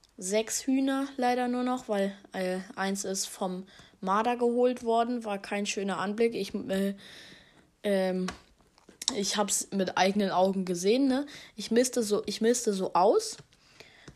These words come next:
Ähm, ich, ähm, misste so den, äh, Hühnerstall aus. Geht auch relativ schnell, also war kein Akt. Ähm,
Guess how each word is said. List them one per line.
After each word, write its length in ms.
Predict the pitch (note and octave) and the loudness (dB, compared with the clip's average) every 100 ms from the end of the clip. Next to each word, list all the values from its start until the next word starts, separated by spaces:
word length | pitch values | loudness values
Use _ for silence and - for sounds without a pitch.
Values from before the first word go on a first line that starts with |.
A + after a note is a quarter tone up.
| _ - | _ -4
Ähm, 460 | G3+ G#3 G#3 G#3+ - | 0 0 0 -4 -8
ich, 200 | G#3+ G#3 - | -10 -12 -12
ähm, 320 | G3+ G3 G3+ | -10 -10 -6
misste 300 | G3+ A#3 - | -4 -4 -6
so 140 | G#3 G3+ | -6 -4
den, 320 | F#3+ F3+ F3+ | -6 -8 -10
äh, 180 | - F3 | -10 -6
Hühnerstall 540 | A3+ C4+ C#4 - B3 | -4 -2 -4 -4 -4
aus. 280 | B3 B3 C4 | 0 -2 -2
Geht 140 | G#3 G#3 | -4 -4
auch 160 | G3+ | -4
relativ 460 | G#3 G#3+ G#3 G3 G3 | -2 -2 -4 -8 -8
schnell, 400 | - G#3 A#3 A#3+ | -8 -4 -2 -2
also 400 | F3+ F#3 F#3 - | -2 -4 -8 -6
war 140 | F#3+ | -6
kein 240 | G3 F#3 F#3 | -4 -6 -6
Akt. 380 | B3 - - - - - - _ - | -10 -10 -14 -16 -20 -20 -20 _ -6
Ähm, 420 | G#3 G#3 G#3 | -4 -2 -4